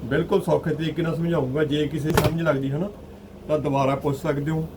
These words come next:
ਕੁਮੈਂਟ ਬਾਕਸ ਦੇ ਵਿੱਚ ਜਾ ਕੇ ਵੀ ਦੱਸ ਸਕਦੇ ਹੋ ਕਿ "ਬਾਈ ਸਾਨੂੰ ਸਮਝ ਨਹੀਂ ਲੱਗੀ", ਹੈ ਨਾ। ਲਓ ਜੀ, ਹੁਣ ਆਪਾਂ ਇਹਨੂੰ ਚਾਰੇ ਪੱਲਿਆਂ ਨੂੰ ਇੱਕੋ ਜਿਹਾ ਇੱਥੋਂ ਕਰ ਲਾਂਗੇ। ਬਾਅਦ ਕਾਟ ਸਾਰੀ ਉਧਰਲੇ ਪਾਸੇ ਕੱਢਾਂਗੇ ਆਪਾਂ,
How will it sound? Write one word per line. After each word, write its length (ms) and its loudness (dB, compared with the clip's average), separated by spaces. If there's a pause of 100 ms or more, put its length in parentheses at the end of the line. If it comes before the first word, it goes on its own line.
(600)
ਕੁਮੈਂਟ 320 4
ਬਾਕਸ 240 4
ਦੇ 100 -4
ਵਿੱਚ 120 -2
ਜਾ 220 4
ਕੇ 100 -2
ਵੀ 60 -2
ਦੱਸ 240 2
ਸਕਦੇ 260 0
ਹੋ 60 0 (500)
ਕਿ 60 -6
"ਬਾਈ 160 4
ਸਾਨੂੰ 220 2
ਸਮਝ 240 2
ਨਹੀਂ 140 4
ਲੱਗੀ", 240 0
ਹੈ 60 0
ਨਾ। 120 4 (840)
ਲਓ 200 -6 (100)
ਜੀ, 80 -6
ਹੁਣ 180 0
ਆਪਾਂ 260 2
ਇਹਨੂੰ 180 2 (920)
ਚਾਰੇ 260 6
ਪੱਲਿਆਂ 320 4
ਨੂੰ 80 6
ਇੱਕੋ 200 0
ਜਿਹਾ 140 4
ਇੱਥੋਂ 220 -2
ਕਰ 160 0
ਲਾਂਗੇ। 300 0
ਬਾਅਦ 280 6
ਕਾਟ 260 4
ਸਾਰੀ 280 0
ਉਧਰਲੇ 260 2
ਪਾਸੇ 240 0
ਕੱਢਾਂਗੇ 320 2
ਆਪਾਂ, 200 -4